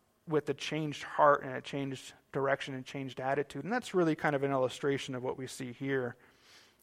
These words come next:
That's what Jesus was telling Nicodemus, "You must change. You must be changed," right? And the gospel is what changes us. And this attitude must be changed. And these are evidences of, of our faith. These are evidences of our faith.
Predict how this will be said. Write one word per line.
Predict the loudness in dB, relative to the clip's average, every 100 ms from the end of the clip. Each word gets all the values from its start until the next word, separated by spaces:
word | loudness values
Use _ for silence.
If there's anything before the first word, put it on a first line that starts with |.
| -2
That's | 0 4
what | 2
Jesus | 2 2 2 2
was | 0 0
telling | 4 4 4
Nicodemus, | 2 0 -2 0 0 0
"You | 0
must | 0 0 -4
change. | -6 -4 -4 -6 -12 -18 _ _ _ _ _ _
You | -4
must | 4 4 4
be | -4
changed," | -4 -2 0 0 -2 -6 -14 -18 -6
right? | -2 -2
And | -2
the |
gospel | 2 6 6 6 2
is | 2
what | -2
changes | -2 -4 -4 -4 0
us. | 4 2 0 -14 -18 _ _ _ _ _ _ _ _ _ -10
And | -4
this | 2
attitude | 6 8 6 4
must | 0 -2 -2
be |
changed. | -8 -4 -2 -2 -2
And | -2
these | 0
are | 0 4
evidences | 6 8 8 4 2 -2 -2 -4
of, | 2 4 4 0 -20 _
of | -2 0
our | -2
faith. | 0 2 2 -2 -14 -18 -10
These | -6 -4
are | -2
evidences | 4 4 4 -2 -2
of | 0 0
our | -4
faith. | -2 -2 -2 -6 -20